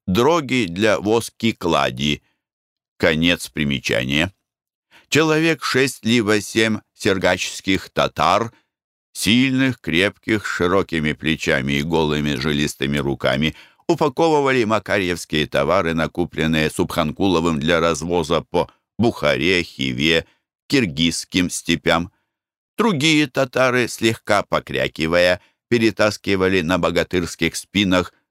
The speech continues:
заделанные тюки на распуски. Возни было много —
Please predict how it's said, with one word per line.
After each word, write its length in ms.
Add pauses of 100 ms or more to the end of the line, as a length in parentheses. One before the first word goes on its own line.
(120)
заделанные 840
тюки 560
на 300
распуски. 880 (480)
Возни 560
было 320
много — 600